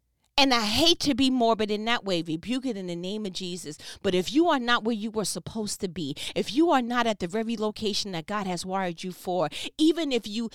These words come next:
survive somewhere else, you never live like you were supposed to. Do not mistake being alive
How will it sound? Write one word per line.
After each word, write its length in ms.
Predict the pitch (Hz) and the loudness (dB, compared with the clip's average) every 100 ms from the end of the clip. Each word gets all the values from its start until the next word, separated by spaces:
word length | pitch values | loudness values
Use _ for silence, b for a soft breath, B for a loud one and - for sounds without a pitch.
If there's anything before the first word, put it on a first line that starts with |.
| B | B
survive 680 | - 226 180 208 240 247 226 | 0 0 2 2 4 4 2
somewhere 480 | - 214 214 208 - | -2 -2 0 -2 0
else, 340 | 226 214 175 247 | 0 0 2 0
you 100 | 277 | 0
never 320 | 262 220 175 | 0 0 0
live 440 | 160 170 208 214 | 0 4 4 4
like 220 | 190 175 | 0 -6
you 80 | 196 | -8
were 140 | 170 160 | -6 -6
supposed 580 | - - 190 180 - - | -6 -6 -4 -4 -6 -8
to. 240 | 151 135 _ _ _ _ _ _ _ _ _ _ _ _ _ _ _ _ _ _ - | -8 -10 _ _ _ _ _ _ _ _ _ _ _ _ _ _ _ _ _ _ 0
Do 160 | 233 | 4
not 300 | 226 233 294 | 4 4 4
mistake 560 | 302 320 - 320 285 175 | 2 2 4 8 6 6
being 260 | 226 247 233 | 2 4 6
alive 720 | 185 175 208 247 254 262 | 4 6 8 10 10 6